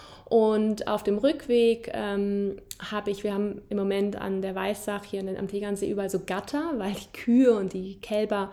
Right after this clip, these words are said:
so frei rumlaufen. Und ich hatte ein, ein Gatter, ähm, offen stehen lassen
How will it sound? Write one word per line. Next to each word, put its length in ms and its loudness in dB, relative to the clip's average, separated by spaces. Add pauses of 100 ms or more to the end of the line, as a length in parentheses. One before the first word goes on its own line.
(160)
so 140 -2
frei 300 0
rumlaufen. 640 2 (600)
Und 480 6
ich 100 -10
hatte 300 -4
ein, 600 0 (100)
ein 300 2
Gatter, 720 -2
ähm, 380 -2
offen 220 2
stehen 340 -4
lassen 420 -4